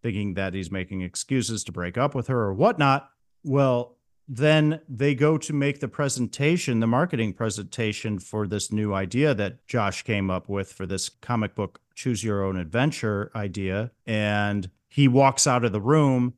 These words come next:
and then Susan realizes, oh, she starts putting it together. I forget, maybe you can help me out here, Bill, because at this point in the movie, what is the, the, like, the moment where she,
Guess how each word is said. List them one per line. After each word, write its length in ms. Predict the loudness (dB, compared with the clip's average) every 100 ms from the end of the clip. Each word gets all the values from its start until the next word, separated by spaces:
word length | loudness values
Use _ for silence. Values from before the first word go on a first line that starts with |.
| _ -4
and 360 | -2 2 0 2
then 520 | 2 4 2 2 0
Susan 680 | -4 0 0 2 0 0 0
realizes, 920 | 0 2 4 2 0 -2 -4 -6 -10 _
oh, 480 | 2 2 2 0 -6 _ _ _
she 320 | -8 -2 0
starts 360 | 2 4 2 0
putting 400 | -8 -2 0 2
it 140 | 0
together. 640 | -4 0 2 2 2 -2
I 60 | -4
forget, 360 | -4 -2 -4 -6 -8 2
maybe 260 | 4 6
you 100 | 6
can 100 | 4
help 200 | 2 0
me 100 | 0
out 180 | -2 -2
here, 180 | -4 -6
Bill, 240 | -4 -6
because 300 | -6 -8 -8 -6
at 160 | -8 -4
this 140 | -4
point 320 | -2 -2 0
in 100 | 0
the 60 | -2
movie, 400 | 0 -2 -2 -6 _ -4
what 300 | 4 4 6
is 180 | 2 4
the, 500 | 2 2 -2 -10 -12 _ _ -12
the, 480 | 0 2 2 0 -6 _ _ -4
like, 220 | -2 0
the 100 | 2
moment 380 | 6 6 4 -2
where 260 | -4 -4 -4
she, 760 | -8 -4 0 2 2 0 -2